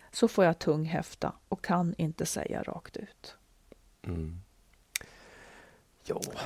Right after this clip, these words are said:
Speaker 2: alltså jag f-, ja, jag f-, ja, jag förstår. Jag
Speaker 1: Hon, hon har verkligen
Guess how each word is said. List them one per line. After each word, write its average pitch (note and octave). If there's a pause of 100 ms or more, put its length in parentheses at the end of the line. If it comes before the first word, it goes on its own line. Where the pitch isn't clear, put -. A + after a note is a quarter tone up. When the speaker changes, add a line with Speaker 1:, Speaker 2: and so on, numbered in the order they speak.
(400)
Speaker 2:
alltså C#3
jag C3+
f-, -
ja, B2
jag A#2+
f-, -
ja, B2+ (100)
jag G#2+
förstår. G#2+ (160)
Jag -
Speaker 1:
Hon, A#3+
hon B3
har B3
verkligen B3